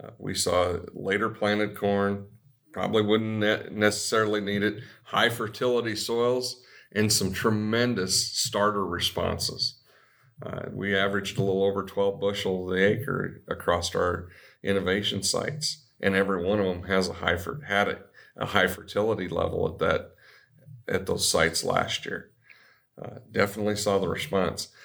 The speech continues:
Now, does starter pay for itself every year? Probably not. But if you average across ten years, you're gonna pay for that starter every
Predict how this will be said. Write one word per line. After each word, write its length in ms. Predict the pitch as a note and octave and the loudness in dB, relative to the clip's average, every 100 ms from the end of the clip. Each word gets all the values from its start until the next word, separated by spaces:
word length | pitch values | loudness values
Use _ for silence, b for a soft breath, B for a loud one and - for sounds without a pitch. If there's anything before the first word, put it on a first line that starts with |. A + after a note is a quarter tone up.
| B - | B 0
Now, 180 | C3 | 2
does 180 | G#2+ G#2 | 2 0
starter 360 | - - E2+ F2 | 0 0 0 0
pay 240 | - F2+ | 2 2
for 180 | F2 F2 | 2 -2
itself 340 | - - G2 | 0 0 0
every 320 | F2+ F2 F2 E2 | 2 2 0 -2
year? 360 | E2+ E2+ - - _ | 0 -2 -4 -18 _
Probably 380 | - F#2+ F#2+ F#2 | -2 0 2 0
not. 460 | F#2+ F#2 F2 - - - b b b b b _ | 0 0 -2 -4 -14 -20 b b b b b _
But 520 | G2+ F#2+ F2 F2+ - _ - | 2 4 2 -4 -12 _ -10
if 120 | F#2+ | -6
you 160 | G#2+ G2+ | -2 2
average 380 | F#2 F#2 F#2 F2+ | 2 2 -2 -6
across 460 | E2+ - F2+ F2 | -4 2 2 2
ten 260 | - F2 F2 | 0 0 2
years, 320 | E2+ F2+ - | 2 0 -2
you're 220 | F#2+ F#2 | -2 2
gonna 180 | F#2 - | 2 0
pay 280 | - F#2+ F2 | 0 0 2
for 180 | F2 F2+ | 0 2
that 200 | E2 - | 2 0
starter 480 | - F2+ E2+ F2 | -2 0 2 2
every 420 | - E2+ F2 F2 | 2 2 0 -2